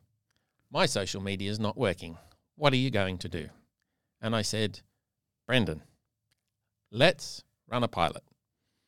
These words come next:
And he said, "How long's a pilot?" And at the time we said, "Look, a pilot is putting a hundred cards a month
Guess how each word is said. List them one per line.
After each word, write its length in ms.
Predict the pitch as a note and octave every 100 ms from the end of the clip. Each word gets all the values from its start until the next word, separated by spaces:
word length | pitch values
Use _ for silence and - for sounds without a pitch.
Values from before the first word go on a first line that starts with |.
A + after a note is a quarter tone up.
| _ _ _ _ _ G2+
And 100 | F#2+
he 60 |
said, 180 | E2+ G2+
"How 120 | C3
long's 220 | B2 G#2
a 40 | F#2+
pilot?" 340 | - E2 F2+ C3
And 120 | D#3+
at 120 | D#3+
the 60 | G#2+
time 260 | A2 G#2+
we 80 | G2+
said, 220 | - G2+
"Look, 160 | F2+ -
a 60 | G#2
pilot 500 | - - D#3 D#3 D#3
is 300 | A#2 G#2 G2+ - - -
putting 220 | - A2
a 40 | F#2
hundred 360 | - E3 C#3
cards 300 | - A2+ A2 G#2
a 40 |
month 380 | F#2 F2+ -